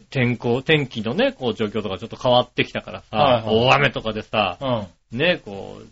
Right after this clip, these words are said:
Speaker 1: 東京とかでもやっぱりさ、ね、あの、
Speaker 2: うん。
Speaker 1: 何？浸水とかして、
Speaker 2: はい。
Speaker 1: 大変なことが起こる。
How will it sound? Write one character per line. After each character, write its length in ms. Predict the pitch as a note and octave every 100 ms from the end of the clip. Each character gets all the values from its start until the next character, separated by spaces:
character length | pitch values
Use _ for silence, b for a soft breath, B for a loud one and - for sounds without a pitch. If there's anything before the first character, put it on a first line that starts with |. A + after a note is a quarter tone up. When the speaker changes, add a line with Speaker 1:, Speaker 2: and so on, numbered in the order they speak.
| -
Speaker 1:
東 180 | - G#2
京 160 | A#2+ A2
と 100 | A2+
か 120 | A2
で 60 |
も 120 | G2 F#2+
や 60 |
っ 60 | F#2+ -
ぱ 80 |
り 100 | G#2
さ、 180 | F#2+ G#2
ね、 140 | G2 D3
あ 200 | A2+ F2+
の、 380 | F#2 C3 B2 F#2+
Speaker 2:
う 40 | F2+
ん。 20 |
Speaker 1:
何？ 360 | F#2+ F2 F#2 - _ _
浸 260 | - B2+ A2
水 160 | B2
と 80 | A#2+
か 120 | A#2
し 100 | G2
て、 240 | - F2+ F#2+ _ -
Speaker 2:
は 120 | C3
い。 40 |
Speaker 1:
大 140 | C3 A#2+
変 100 | C3+
な 80 |
こ 60 | C#3
と 100 | C#3+
が 60 | C3
起 60 |
こ 120 | A#3
る。 280 | G#3+ A2+ F2+